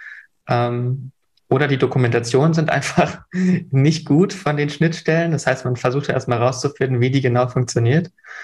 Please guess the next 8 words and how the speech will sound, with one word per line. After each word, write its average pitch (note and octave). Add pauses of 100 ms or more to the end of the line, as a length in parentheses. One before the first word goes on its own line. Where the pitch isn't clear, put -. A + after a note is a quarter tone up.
(380)
Ähm, B2+ (540)
das -
ist C#3+
so C#3
ein B2
bisschen D#3
eine -
Herausforderung. D3